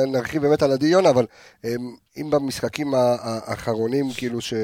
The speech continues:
בכלל, שאני חושב ששחקן שהוא מפתח בעיניי זה טימותי מוזי.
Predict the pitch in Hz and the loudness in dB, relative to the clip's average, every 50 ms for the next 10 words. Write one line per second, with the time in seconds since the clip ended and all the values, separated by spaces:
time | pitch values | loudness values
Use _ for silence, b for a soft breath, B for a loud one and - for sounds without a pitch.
0 | 107 107 104 104 104 104 98 b b b b b b b b b b b b b | -2 -2 -4 -6 -8 -10 -12 b b b b b b b b b b b b b
1 | b b b b _ - 117 - - 139 147 135 113 - 117 107 - - 120 117 | b b b b _ -14 -12 -4 0 2 2 2 0 -4 -8 -8 -8 -12 -14 -14
2 | 117 - - - - 117 117 - 123 113 107 101 - - 120 117 101 98 101 104 | -14 -16 -16 -8 -8 -8 -8 -8 -8 -10 -10 -10 -8 -8 -8 -8 -8 -10 -12 -10
3 | 107 110 110 107 98 92 - 123 120 117 117 127 127 147 156 123 107 | -8 -8 -8 -8 -10 -12 -12 -10 -10 -8 -8 -8 -8 -6 -8 -8 -8